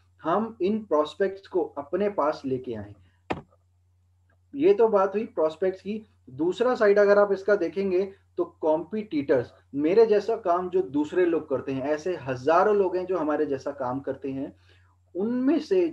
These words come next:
जो लोग इंटरनेट की दुनिया पे भी अपने आप को लेके आ रहे हैं, आप समझिए कि हमसे वो कितने आगे हैं, वो हमसे एक स्टेप ऊपर चल रहे हैं, because हम अभी एक लिमिटेड सर्कल में काम कर रहे हैं,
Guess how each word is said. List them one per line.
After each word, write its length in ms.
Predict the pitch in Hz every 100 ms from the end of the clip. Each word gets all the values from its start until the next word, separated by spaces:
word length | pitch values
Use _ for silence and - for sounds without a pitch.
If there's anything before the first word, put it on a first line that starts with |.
| -
जो 260 | 175 233 247
लोग 480 | 175 180 208 208 - _ _ _ _ _ _ 175
इंटरनेट 680 | 190 190 262 226 214 208
की 80 | 247
दुनिया 400 | 165 156 170 185
पे 220 | 190 185
भी 300 | 160 202 208
अपने 320 | - - 180 175
आप 220 | 160 -
को 100 | 185
लेके 360 | 143 139 139 185
आ 240 | 147 147
रहे 280 | 147 131 139
हैं, 480 | 117 127 151 117 - _ _ -
आप 200 | 151 196 -
समझिए 360 | 175 175 185
कि 120 | 202 196
हमसे 340 | 170 170 196
वो 120 | 190
कितने 380 | 190 165 180 190
आगे 300 | 147 131 120
हैं, 100 | 123
वो 200 | 123 165
हमसे 340 | 185 175 185
एक 280 | 190 185 202
स्टेप 300 | - 202 202
ऊपर 280 | 175 - 185
चल 160 | 185 127
रहे 160 | 123
हैं, 80 | 123
because 360 | 127 - 180 220 - _ _ -
हम 160 | 202
अभी 380 | 233 170 180 190
एक 120 | 202
लिमिटेड 640 | 170 143 160 190 202 254 254
सर्कल 380 | 165 147 170
में 140 | 170 156
काम 240 | 156 151
कर 140 | 160 156
रहे 140 | 151
हैं, 300 | 151 196